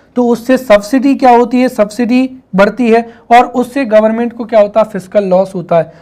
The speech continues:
और जब fiscal loss होगा, तो सीधी सी बात है, government other जो facilities हैं, वो अवेलेबल नहीं करा पाएंगे। अब इसके लिए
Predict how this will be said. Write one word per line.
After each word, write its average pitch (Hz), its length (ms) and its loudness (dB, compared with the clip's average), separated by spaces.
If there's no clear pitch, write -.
और 196 140 4
जब 190 320 -4
fiscal 269 420 -2
loss 220 260 0
होगा, 226 200 0
तो 233 100 -4
सीधी 214 300 -6
सी 233 140 -8
बात 196 280 -2
है, 233 260 2
government 240 760 -2
other 285 280 4
जो 294 140 -2
facilities 226 640 -4
हैं, 226 60 -2
वो 220 120 -2
अवेलेबल 190 500 -2
नहीं 185 260 -4
करा 170 240 -2
पाएंगे। 160 400 -10
अब - 320 2
इसके 302 360 2
लिए 269 400 -2